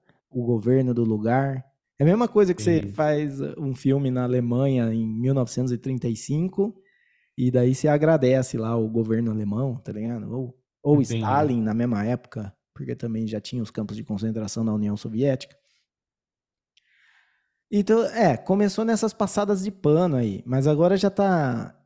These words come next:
Speaker 1: é aquela coisa, o negócio vai sempre escalando, né? E eu acho que esse da, o da Pequena Sereia já foi horrível. E mesmo que da Pequena Sereia,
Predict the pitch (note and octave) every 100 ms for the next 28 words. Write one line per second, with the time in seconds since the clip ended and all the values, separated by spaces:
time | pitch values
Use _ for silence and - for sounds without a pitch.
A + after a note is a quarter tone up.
0 | - D#3 F3 G#3 - E3 D3+ C#3+ C#3 E3
1 | F3+ F3+ F#3+ G3+ G3 - G#3 D#3 C3+ F3
2 | A2+ B2+ D3+ - - C3+ C#3 F3 - F#3+
3 | G3+ F3 D3 C#3+ D3 C#3 D3+ C3+ B2+ A#2+
4 | A#2 - C#3+ - G3+ G3 - A#2+ A2+ F3
5 | D#3 G#2+ B2 - _ _ _ _ _ _
6 | _ - C3+ C3+ G3 A#3 E3 - D#3 B2+
7 | G#2 A#2 B2 _ _ _ _ _ _ _
8 | D3 D#3+ B3 D4+ A#3 F#3+ - D#3 D#3 C#3+
9 | - A2 A2+ F#3 C#3 G2 -